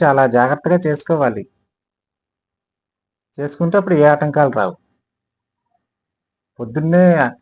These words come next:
తప్పనిసరిగా ఐదింటి కానించి చేసుకోవాలండి. కొంతమంది ఏడున్నర, ఎనిమిదింటికి లేచి, "గురువుగారు, ఆ టైంలో చేస్తున్నామని" అంటున్నారు. ఆ టైంలో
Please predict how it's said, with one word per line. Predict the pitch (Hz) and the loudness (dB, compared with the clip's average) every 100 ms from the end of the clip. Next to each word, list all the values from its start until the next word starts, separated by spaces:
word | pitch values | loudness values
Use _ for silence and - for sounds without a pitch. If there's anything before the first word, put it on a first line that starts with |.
| _ _ _ - | _ _ _ -12
తప్పనిసరిగా | 123 156 147 151 156 190 147 | -6 -4 0 2 4 4 4
ఐదింటి | 143 147 143 | 2 -2 2
కానించి | 175 165 170 208 214 175 185 _ | 2 2 0 -2 0 -2 -4 _
చేసుకోవాలండి. | 156 151 - 123 107 95 - | 0 0 0 2 0 -2 -4
కొంతమంది | 123 123 139 147 | 0 2 2 4
ఏడున్నర, | 139 143 151 151 | 4 4 2 2
ఎనిమిదింటికి | 147 143 147 143 | 2 2 0 -2
లేచి, | 151 147 | -2 -2
"గురువుగారు, | 131 139 139 139 | -4 -4 0 2
ఆ | 127 | 2
టైంలో | 127 135 135 | 2 0 0
చేస్తున్నామని" | - 127 120 127 123 117 | 0 0 0 -2 -2 -2
అంటున్నారు. | 107 107 98 | -6 -8 -6
ఆ | 101 | -4
టైంలో | 107 117 143 | -4 -2 -2